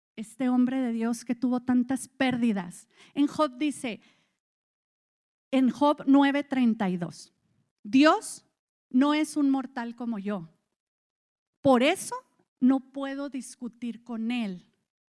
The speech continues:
ni llevarlo a juicio". ¿Qué estaba diciendo Job? Estaba diciendo, "Si yo supiera dónde vive Dios, voy y lo busco y le pregunto por qué.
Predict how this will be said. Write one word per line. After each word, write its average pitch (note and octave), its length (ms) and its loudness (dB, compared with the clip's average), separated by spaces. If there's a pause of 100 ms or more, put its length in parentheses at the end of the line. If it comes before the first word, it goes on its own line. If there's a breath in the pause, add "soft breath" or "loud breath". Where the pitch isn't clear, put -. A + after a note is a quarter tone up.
(340)
ni B3 220 4
llevarlo G#3+ 680 -4
a G#3+ 120 -6
juicio". - 680 -14 (640)
¿Qué - 80 -12
estaba F4 280 -6
diciendo B3+ 440 -4
Job? F3 260 -12 (1300)
Estaba D4 340 -6
diciendo, C4+ 600 -2
"Si C#4+ 240 -4
yo E4+ 180 -6
supiera D4+ 720 -4
dónde C4 300 2
vive C#4 260 0
Dios, D#4 400 0
voy A#3+ 360 -2
y - 20 -2
lo F4+ 180 -2
busco C#4 460 -2
y F#4+ 40 -6
le F4 120 -4
pregunto B3 480 -6
por B3 360 -6
qué. A3+ 460 -2